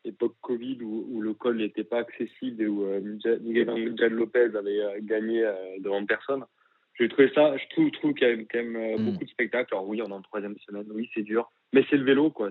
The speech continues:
Speaker 1: C'est, euh, l'étape, l'étape des assassins de, d'Octave Lapise, euh, au début,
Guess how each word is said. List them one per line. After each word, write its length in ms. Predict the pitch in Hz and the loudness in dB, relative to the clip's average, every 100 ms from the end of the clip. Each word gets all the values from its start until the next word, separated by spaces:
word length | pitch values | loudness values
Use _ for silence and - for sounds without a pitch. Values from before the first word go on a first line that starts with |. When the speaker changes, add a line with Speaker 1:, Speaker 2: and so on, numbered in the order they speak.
| - | -4
Speaker 1:
C'est, 180 | 101 101 | -4 -4
euh, 80 | 98 _ _ - | -6 _ _ -6
l'étape, 400 | 113 98 120 - | -2 0 0 0
l'étape 380 | 117 113 107 123 | 0 0 0 0
des 140 | 120 | 2
assassins 520 | 120 120 127 110 139 | 2 0 -4 -2 -4
de, 400 | 127 113 110 107 107 | -2 0 0 -2 -2
d'Octave 360 | 113 - 120 | -4 -2 -2
Lapise, 380 | 110 113 - 165 127 | -2 -4 -2 -4 0
euh, 680 | 120 113 110 113 110 104 | 2 2 0 0 -2 -4
au 40 | 110 | -6
début, 380 | 117 117 120 | -6 -6 -6